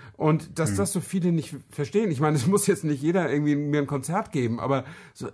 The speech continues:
Speaker 1: irgendwie ein bisschen sich normal verhalten, das fände ich irgendwie <laughs> schon ganz cool. Ja,
Speaker 2: Hm.
Speaker 1: und natürlich ein tolles Auto fände ich auch gut, weil es kostet ja überall gleich, ob du jetzt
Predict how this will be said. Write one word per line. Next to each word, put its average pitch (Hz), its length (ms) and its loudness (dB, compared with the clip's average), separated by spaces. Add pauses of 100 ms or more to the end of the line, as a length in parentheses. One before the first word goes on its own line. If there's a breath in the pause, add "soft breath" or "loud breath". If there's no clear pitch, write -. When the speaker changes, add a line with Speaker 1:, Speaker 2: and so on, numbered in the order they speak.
Speaker 1:
irgendwie 185 480 0
ein 151 100 -6
bisschen 175 320 -2
sich 160 160 -6
normal 139 400 0
verhalten, 135 480 -4
das 113 180 -4
fände 131 380 -12
ich 123 80 -12
irgendwie 113 220 -4
<laughs> 107 80 -6
schon 127 180 -6
ganz 98 320 -6
cool. 90 220 -4 (520 loud breath)
Ja, 117 180 2
Speaker 2:
Hm. 107 80 0
Speaker 1:
und 175 120 6
natürlich 175 320 2
ein 143 80 -6
tolles 160 320 0
Auto 165 340 0
fände 135 240 2
ich - 120 -6
auch 156 160 -8
gut, 151 160 -2
weil 135 100 2
es 127 100 -4
kostet 165 320 -4
ja 127 60 -2
überall 135 340 0
gleich, 120 360 0
ob 110 100 -8
du 120 140 -4
jetzt 113 320 -4